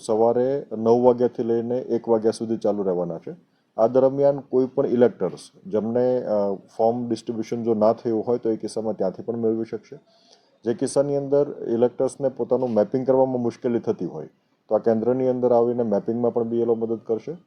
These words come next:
એમના ફોર્મ એમને પરત આપવા હોય તો પરત પણ ત્યાં સુપ્રત કરશે.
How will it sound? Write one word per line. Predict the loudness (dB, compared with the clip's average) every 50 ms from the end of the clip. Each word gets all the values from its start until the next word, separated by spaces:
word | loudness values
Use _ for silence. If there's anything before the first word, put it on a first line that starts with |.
| _ _ _ _ _ _ -6
એમના | -2 2 4 4 2
ફોર્મ | 4 2 0 2 2 -2 -6 -8 -6 -2 -2
એમને | -2 0 0 0
પરત | 2 4 4 4 4 4
આપવા | 0 0 2 0 0
હોય | 0 0 -4 -8 -8
તો | -8 -8 -8
પરત | -2 0 2 2 2 0
પણ | 0 -6 -6 -2
ત્યાં | 0 -2 -2
સુપ્રત | -2 -6 -8 -6 -6 -6 -4
કરશે. | -6 -8 -8 -8 -12 -18